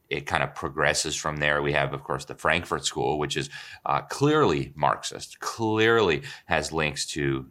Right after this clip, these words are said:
the communist conspiracy in Moscow, and clearly has as one of its objectives, um, what today is called cultural Marxism, the, the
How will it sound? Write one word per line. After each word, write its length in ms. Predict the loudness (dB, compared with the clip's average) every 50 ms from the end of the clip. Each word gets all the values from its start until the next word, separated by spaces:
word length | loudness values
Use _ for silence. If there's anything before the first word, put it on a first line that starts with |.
| _ _
the 180 | 0 0 0 0
communist 580 | 0 0 0 2 2 2 0 -2 -2 -4 -6
conspiracy 600 | -8 -8 -6 -6 -2 -2 0 0 0 -2 -2 -4 -4
in 160 | -4 -2 -2
Moscow, 580 | 0 2 2 2 0 -2 -2 0 0 2 2 2
and 220 | 0 -2 -2 -4
clearly 520 | -10 -6 -2 2 4 4 4 4 4 2
has 360 | 4 4 2 4 4 2 0 -2 -8 -12 -14 -10 -4
as 220 | -2 -2 -2 -2 -2
one 160 | -2 -2 -2
of 80 | -2
its 160 | -2 -4 -6 -8
objectives, 720 | -12 -8 -4 0 0 0 0 0 -2 -2 -2 -2 -4 -8 -12 -14 -18 -20 -20 -20 _ -6
um, 300 | -2 -2 -2 -2 -2 -4 -6
what 240 | -2 -2 -2 -2 -2
today 160 | 0 0 0
is 140 | 0 0 -2
called 200 | -4 -4 -4 -4
cultural 380 | -4 -4 -2 -2 -2 -4 -4
Marxism, 640 | 0 0 0 0 0 -2 -6 -6 -6 -8 -8 -10 -14 _ _
the, 380 | -6 -4 -4 -4 -4 -6 -8 -8 -8
the 260 | -6 -6 -4 -4 -6